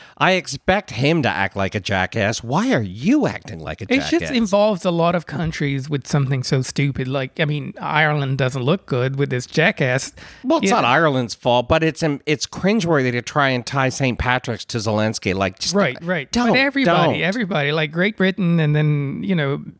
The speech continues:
Speaker 2: U K, uh, and then America, and all, just doing the charade thing. You know, at this point, you know, Gal Gadot is looking like <laughs>
Speaker 1: Right.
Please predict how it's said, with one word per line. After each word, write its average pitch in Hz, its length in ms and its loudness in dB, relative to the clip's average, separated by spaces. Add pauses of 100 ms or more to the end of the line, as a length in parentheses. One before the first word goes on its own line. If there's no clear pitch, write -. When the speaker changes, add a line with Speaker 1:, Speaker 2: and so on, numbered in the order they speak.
Speaker 2:
U 180 280 -4
K, 175 760 0
uh, 151 220 0
and 156 260 0
then 165 280 0
America, 170 480 2 (280)
and 170 100 -2
all, 208 200 0
just 220 380 -2 (320)
doing 247 300 2
the 180 80 2
charade 160 680 2
thing. 147 300 -4 (320)
You 262 80 -2
know, 202 260 2 (200)
at 175 120 0
this 277 220 0
point, 170 360 0 (420)
you 202 100 0
know, 170 140 2
Gal 185 240 2
Gadot 160 420 0
is 147 100 -6
looking 180 300 0
like 156 360 2 (340)
<laughs> - 360 -6
Speaker 1:
Right. 98 260 2